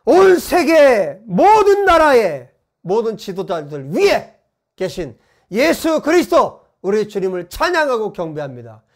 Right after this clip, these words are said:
우리 주님을 송축합니다. 아버지, 또한 먼저 앞서 천국으로 입성한 모든 당신의 사랑하는 주의 백성들이, 또 우리 형님들이, 믿음의 형님들이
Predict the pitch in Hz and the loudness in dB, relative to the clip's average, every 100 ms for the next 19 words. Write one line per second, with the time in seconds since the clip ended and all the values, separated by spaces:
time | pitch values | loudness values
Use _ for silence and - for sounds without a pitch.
0 | _ _ 226 269 - 311 320 262 - 285 | _ _ -2 -2 -2 -4 -4 -4 -4 -4
1 | 349 339 320 330 302 294 220 143 _ _ | -6 -4 -4 -2 0 2 0 -2 _ _
2 | _ _ _ _ _ _ _ _ _ _ | _ _ _ _ _ _ _ _ _ _
3 | _ 190 214 196 202 180 117 _ _ _ | _ -4 -2 -2 -2 -4 -8 _ _ _
4 | - 220 214 233 214 208 196 208 - 269 | -6 -4 -2 -2 0 -2 -2 -6 -2 -2
5 | 208 - _ _ - 240 226 214 208 185 | -2 -8 _ _ -14 -12 -10 -8 -6 -6
6 | - 196 170 139 _ _ _ - 277 349 | -6 -6 -6 -8 _ _ _ -2 2 4
7 | 349 359 233 285 254 285 269 - 247 226 | 4 0 0 -2 -2 -4 -6 -4 -6 -4
8 | 214 165 - _ _ 190 196 165 - 180 | -8 -10 -14 _ _ -6 -4 -4 -8 -14
9 | 175 151 135 120 107 _ _ _ _ _ | -12 -14 -14 -20 -20 _ _ _ _ _
10 | _ _ _ _ _ 185 185 175 135 _ | _ _ _ _ _ -4 -2 -2 -4 _
11 | _ _ - 262 277 247 208 180 - _ | _ _ -8 -4 -2 -2 -4 -4 -8 _
12 | _ _ _ _ _ _ 180 247 320 311 | _ _ _ _ _ _ -6 -2 0 0
13 | 285 302 311 285 277 247 165 | 0 0 -2 -2 -2 -2 -4